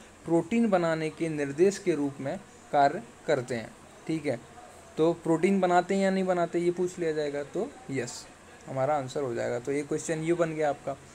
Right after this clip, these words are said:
ठीक है। However, many genes do not, uh, code, uh, for proteins। इसमें ये चीज़ भी ठीक है आपकी कि, uh, कुछ जो है जीन वो प्रोटीन को code नहीं करते हैं, उसके लिए नहीं करते हैं, है ना।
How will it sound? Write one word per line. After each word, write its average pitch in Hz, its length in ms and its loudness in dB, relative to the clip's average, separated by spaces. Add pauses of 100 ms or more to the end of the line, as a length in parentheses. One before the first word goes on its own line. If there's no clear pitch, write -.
(220)
ठीक 156 140 -2
है। 131 100 0 (260)
However, 190 540 6
many 170 520 0
genes 147 300 -6 (160)
do 147 200 0
not, 139 180 0
uh, - 960 -4 (160)
code, 156 240 4 (580)
uh, 131 200 -4 (120)
for 160 200 4 (120)
proteins। 123 400 -2 (420)
इसमें 147 240 -2
ये 139 220 0
चीज़ 151 200 -6
भी 165 160 -2
ठीक 175 240 -4
है 175 80 6
आपकी 151 340 2 (400)
कि, 156 180 0
uh, 139 380 0
कुछ 185 220 2
जो 170 200 4
है 165 120 6
जीन 156 220 -4
वो 185 100 4
प्रोटीन 175 460 0
को 180 80 0
code 170 260 2 (200)
नहीं 160 300 -2
करते 135 300 -2
हैं, 127 120 -2
उसके 135 340 0
लिए 175 180 4
नहीं 160 320 0
करते 123 280 -4
हैं, - 140 -10
है - 100 -4
ना। 269 120 -2